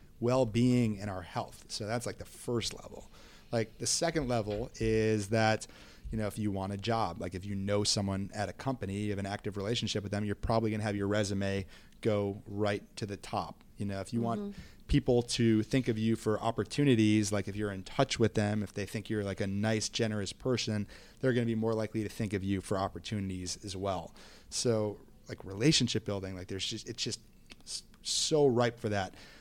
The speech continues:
Speaker 1: Uh, the point that I'm making here is I, I read, uh, Give and Take, the Adam Grant, uh, New York Times bestseller, and what he was saying is oftentimes our closest ties in our network, when we really need something, that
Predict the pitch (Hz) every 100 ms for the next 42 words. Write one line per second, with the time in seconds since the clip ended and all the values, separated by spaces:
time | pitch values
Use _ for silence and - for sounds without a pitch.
0 | - 117 110 117 - 170 165 139 131 120
1 | 120 113 104 98 104 104 110 120 120 110
2 | 104 98 110 117 110 - 113 98 - -
3 | 95 - 113 110 107 95 101 95 95 95
4 | 90 95 90 101 98 - 98 - 98 92
5 | 90 90 - - - - 113 107 104 113
6 | 127 - 156 165 139 - 147 143 120 101
7 | 95 - 120 135 165 151 - 131 113 95
8 | 95 120 - - - 113 107 - 120 127
9 | 131 143 - - 123 120 131 117 101 101
10 | 113 147 143 117 110 117 107 117 117 101
11 | 101 113 - 139 143 165 175 170 - -
12 | - - - - 127 120 117